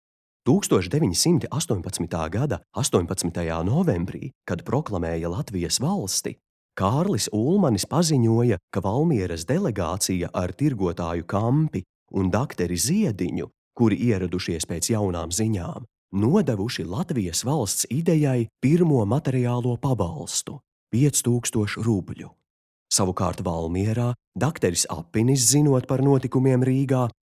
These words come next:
no vācu okupācijas iestādēm saņēmis atļauju Vecpuišu parka paviljona zālē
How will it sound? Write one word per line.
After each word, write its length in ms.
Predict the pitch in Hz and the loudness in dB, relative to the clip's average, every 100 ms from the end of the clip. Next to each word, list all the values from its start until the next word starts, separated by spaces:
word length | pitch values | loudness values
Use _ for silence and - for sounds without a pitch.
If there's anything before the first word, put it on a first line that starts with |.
| _ | _
no 160 | 101 92 | 0 2
vācu 380 | 104 151 - - | 4 2 0 -2
okupācijas 840 | 101 - - 123 131 117 90 - 110 | -2 0 0 0 0 0 -2 -2 0
iestādēm 640 | 165 - 139 123 120 104 _ | 0 2 0 2 2 0 _
saņēmis 640 | - 147 185 98 85 - | 2 4 4 2 0 -2
atļauju 560 | 139 196 190 160 147 120 - | -4 -2 2 2 2 -2 -4
Vecpuišu 560 | 104 180 - 117 98 - | -2 -2 0 0 0 -2
parka 380 | - 139 117 - | -4 -4 -4 -4
paviljona 640 | 135 135 92 90 78 87 | -2 0 0 -2 -2 -2
zālē 540 | 85 98 107 151 180 | -2 0 0 0 0